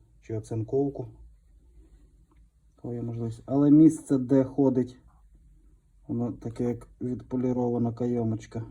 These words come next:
Після ржавчини він зразу йде. Там ходить сальник. Ну, в принципі, цілий.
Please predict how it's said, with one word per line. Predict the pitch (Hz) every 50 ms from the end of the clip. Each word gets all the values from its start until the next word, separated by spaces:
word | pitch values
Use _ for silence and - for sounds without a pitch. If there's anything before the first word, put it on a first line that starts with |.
| - _ - _ _
Після | - 120 113 - 127 123 117 - - _ _ _ _ -
ржавчини | 135 - 123 117 120 127 117 110 110 - - 101 110
він | 110 107
зразу | 107 - - 107 107 104 107 107
йде. | 104 104 104 107 - - - - - _ _ _ _ - _ _ _ _ _ - - - _ - - - _ _ _
Там | - 123 139 151 147 151
ходить | - 123 127 123 131 131 - - - _ _ _ _ _
сальник. | - - - 123 117 113 110 107 110 107 107 - - - -
Ну, | 123 151
в | 175 160
принципі, | - - 127 127 139 - - _ - 101
цілий. | - - - 131 127 123 113